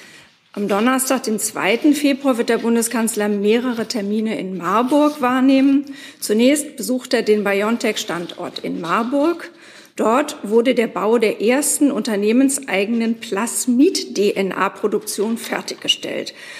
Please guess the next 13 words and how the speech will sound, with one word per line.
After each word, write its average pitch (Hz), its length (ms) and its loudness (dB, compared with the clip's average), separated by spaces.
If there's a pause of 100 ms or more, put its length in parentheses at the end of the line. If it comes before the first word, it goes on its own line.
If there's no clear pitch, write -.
(220)
Plasmid-D 277 560 4
N 202 220 -2
A 233 240 -2
ist 254 160 -4
ein 196 120 -2
zentrales 208 680 0
Ausgangsmaterial 214 1120 0
für 254 160 2
die 208 100 0
Herstellung 233 560 0
von 214 240 -4
M-R-N-A-basierten 208 1600 -2
Impfstoffen 208 880 0